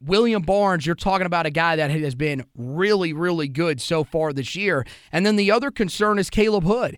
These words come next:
He was a guy that wasn't mentioned on Monday, but he left the game in the fourth quarter against Miami and did not return.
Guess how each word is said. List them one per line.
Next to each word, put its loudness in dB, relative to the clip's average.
He 0
was 0
a 2
guy 0
that 2
wasn't 0
mentioned 0
on -2
Monday, -4
but 2
he -2
left 0
the -2
game -2
in 0
the 0
fourth -2
quarter -2
against -4
Miami -4
and -4
did 0
not -4
return. -4